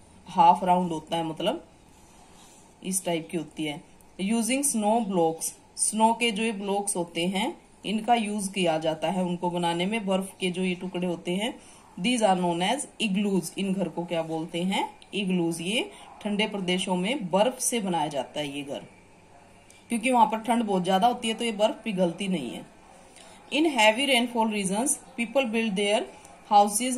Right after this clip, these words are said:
higher from the ground using bamboo poles। These are known as stilt houses।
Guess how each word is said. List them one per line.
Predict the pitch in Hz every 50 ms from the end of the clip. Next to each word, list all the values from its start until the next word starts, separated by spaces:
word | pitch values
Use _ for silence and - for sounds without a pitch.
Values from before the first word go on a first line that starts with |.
| 247 190 190
higher | 190 240 247 320 - - -
from | 220 208 202 202 190
the | 190 190 185 180
ground | 180 180 185 208 254 285 294 - - - - - - - 190 196
using | 208 208 196 185 214 247 277 349 403 - - - - - - - 175 175
bamboo | 202 208 220 220 220 233 254 254 - -
poles। | 240 233 233 240 247 277 302 - - - - - - - - - - - 190
These | 175 247 262 247 220
are | 226 202 196 190 202 196
known | 190 190 185 185
as | 185 196 233 285 370 - - - - - - - - - - - - - - - - - -
stilt | - - - 247 254 262 262 233 - 226 180
houses। | 170 147 143 131 139 147 - - 127 123 - -